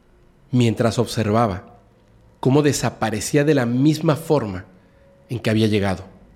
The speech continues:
como una aparición en la noche. La incertidumbre y la tensión se hacían cada vez más presentes. Caminé en la dirección en la que aquel hombre me indicó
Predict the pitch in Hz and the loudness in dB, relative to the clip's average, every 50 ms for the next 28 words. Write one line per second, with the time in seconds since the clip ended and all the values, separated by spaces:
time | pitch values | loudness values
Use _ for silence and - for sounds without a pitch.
0 | - - _ _ _ - - - - - _ - - - _ _ - 120 110 110 | -20 -20 _ _ _ -20 -20 -20 -20 -20 _ -20 -20 -20 _ _ -2 0 2 4
1 | 120 127 143 143 143 - 117 110 110 98 - - 135 120 120 117 104 95 92 92 | 4 4 4 2 2 0 -4 -4 -4 -6 -6 -4 -2 0 0 0 -2 -2 -4 -6
2 | 95 98 - - - - - _ _ _ _ _ _ _ _ _ _ _ _ _ | -8 -8 -10 -10 -14 -14 -16 _ _ _ _ _ _ _ _ _ _ _ _ _
3 | _ _ _ _ _ _ _ _ - - 131 123 113 104 - 120 98 101 - 113 | _ _ _ _ _ _ _ _ 0 2 2 2 2 0 -2 -4 -6 -6 -4 -4
4 | 107 98 123 143 139 127 113 98 - - - - - - _ _ _ _ _ - | 0 2 4 4 4 2 0 -4 -8 -14 -20 -20 -20 -20 _ _ _ _ _ -4
5 | 131 110 101 101 - 107 98 95 - - 127 117 110 113 - - - - - - | -2 -2 -2 -2 -2 -4 -4 -4 -2 0 2 2 0 0 -6 -14 -20 -20 -20 -20
6 | _ _ _ _ _ _ - - - 127 117 - 139 135 143 139 - - 147 147 | _ _ _ _ _ _ -8 -4 -2 -2 0 2 0 0 0 0 -2 0 2 2
7 | 151 135 139 131 139 127 123 117 - - - 107 - - 110 101 95 - - - | 2 2 2 0 0 0 -2 -2 -2 -6 -6 -6 -4 -4 -4 -4 -6 -8 -14 -16
8 | - - - _ _ _ _ _ _ _ _ _ _ _ _ _ _ _ - 131 | -16 -18 -20 _ _ _ _ _ _ _ _ _ _ _ _ _ _ _ -2 0
9 | 123 120 120 113 120 123 131 147 156 156 139 123 110 98 - - - - 117 95 | 2 2 2 2 2 4 4 4 4 2 2 0 -2 -4 -4 -2 0 2 0 0
10 | 95 - - - - - - _ _ _ _ _ _ _ - - 113 110 107 107 | 0 -6 -14 -20 -20 -20 -20 _ _ _ _ _ _ _ -2 0 2 2 2 2
11 | 104 - - 107 101 98 101 - - 143 151 147 143 139 139 139 135 135 127 113 | 0 -2 -2 -2 -2 -2 -2 -2 0 2 4 4 4 4 4 2 2 2 2 2
12 | 107 101 101 101 92 - - 123 95 - | 0 0 -2 -4 -4 -4 -2 -2 -2 -4